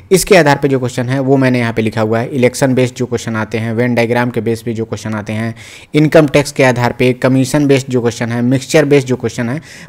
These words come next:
परसेंटेज में और भी टाइप के क्वेश्चन बन सकते हैं। जो अगर अलग टाइप का क्वेश्चन बनता तो मैं हो सकता था यहाँ पे भी उसको नोट करता।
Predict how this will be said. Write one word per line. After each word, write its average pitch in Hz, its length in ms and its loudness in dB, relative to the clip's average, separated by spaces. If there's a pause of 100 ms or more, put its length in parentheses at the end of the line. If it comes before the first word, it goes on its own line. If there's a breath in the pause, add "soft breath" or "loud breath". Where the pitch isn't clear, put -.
परसेंटेज 175 420 2
में 175 120 2
और 117 240 -2
भी 123 100 0
टाइप 131 200 2
के 143 80 2
क्वेश्चन 135 280 -2
बन 156 120 4
सकते 156 300 0
हैं। 151 520 -4
जो 180 220 8
अगर 165 480 4
अलग 135 400 2
टाइप 127 200 2
का 131 80 2
क्वेश्चन 120 320 -2
बनता 117 260 -2
तो 120 100 -6
मैं 120 140 -2
हो 110 160 -6
सकता 110 280 -4
था 117 120 -4
यहाँ 113 400 0
पे 117 120 0
भी 123 180 0
उसको 135 200 -4
नोट 170 240 0
करता। 90 320 -4